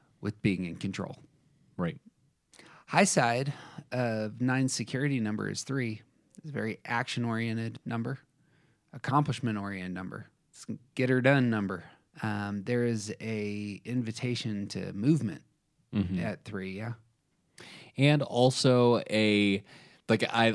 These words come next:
Speaker 2: I like the idea of insisting that m-, my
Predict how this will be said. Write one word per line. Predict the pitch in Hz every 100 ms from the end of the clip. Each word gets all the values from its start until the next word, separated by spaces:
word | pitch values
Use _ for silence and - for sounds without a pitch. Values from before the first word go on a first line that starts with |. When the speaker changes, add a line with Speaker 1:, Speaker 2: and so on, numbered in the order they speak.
| -
Speaker 2:
I | 117
like | 113 117 131 131
the | - 135
idea | 120 107 113 113 110 110 104 -
of | 101 101 98 95 92 - - - - - _ _ -
insisting | 120 117 107 - 127 - - 120 107
that | 98 95 -
m-, | 92 92 90 _ - 95
my | 95 92 92 95 92 95 95 92